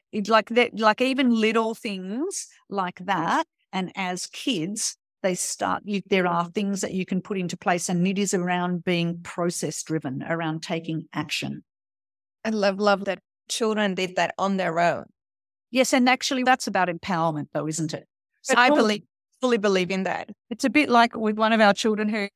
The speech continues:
Speaker 1: did something, was caught out doing something he shouldn't be doing. And we asked them to buy into their punishment. What do you think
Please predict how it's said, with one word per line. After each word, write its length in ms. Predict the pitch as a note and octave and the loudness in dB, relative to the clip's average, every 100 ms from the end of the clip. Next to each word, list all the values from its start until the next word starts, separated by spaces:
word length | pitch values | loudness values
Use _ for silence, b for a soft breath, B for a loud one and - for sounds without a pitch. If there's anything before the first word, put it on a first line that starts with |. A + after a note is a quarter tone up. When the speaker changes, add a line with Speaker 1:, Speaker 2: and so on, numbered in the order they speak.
| B _ | B _
Speaker 1:
did 220 | B3+ A3 | -6 -4
something, 480 | - A#3 A#3+ G#3 G3 - _ _ _ _ | -2 -4 -2 -2 -2 -8 _ _ _ _
was 180 | A3 A#3 | 0 2
caught 260 | - C4 | 4 6
out 220 | A3+ G3 G3 | 6 4 4
doing 200 | G#3 G3 | 0 0
something 280 | - G3 | -2 -2
he 120 | G3+ G#3 | -4 -2
shouldn't 260 | - G3+ | -2 -2
be 100 | G3+ | -2
doing. 320 | F3+ F#3+ F#3 | 2 4 4
And 260 | F3+ G3 F#3+ | 2 2 0
we 220 | - G#3+ | -2 2
asked 280 | G3+ G#3 - | 4 4 0
them 180 | G3+ G3 | -6 -6
to 100 | G#3 | -4
buy 360 | F3+ G3 F3+ F3+ | 0 0 2 0
into 340 | F3 F3 F#3 | 0 -2 -4
their 140 | E3 | -6
punishment. 520 | E3 E3 E3 E3 D#3+ - | -4 -4 -4 -4 -4 -4
What 340 | F3+ G#3+ G#3+ | 0 2 0
do 80 | - | -4
you 120 | F#3+ | -8
think 360 | F#3 G3 F3 A#3+ | -8 -6 -6 -8